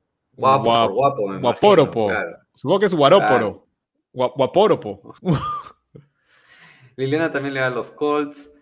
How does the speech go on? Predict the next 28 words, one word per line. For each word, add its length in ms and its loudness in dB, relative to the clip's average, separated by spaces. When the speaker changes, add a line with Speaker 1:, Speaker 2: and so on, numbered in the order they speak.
Speaker 1:
Miguel 300 -8
Abonce 360 -8
le 80 -8
da 100 -4
a 40 -6
los 180 -12
Niners. 340 -6
Es 220 -4
un 120 -8
partido 480 -2
pegado. 580 -6
Ahora, 360 -8
lo 180 -4
Speaker 2:
Sí. 80 -10
Speaker 1:
que 80 -4
a 60 -8
mí 400 -12
me 180 -10
da 100 -8
tranquilidad 760 -10
es 160 -12
que 140 -10
David 460 -10
le 100 -12
va 100 -8
a 40 -10
los 180 -12
Colts. 500 -20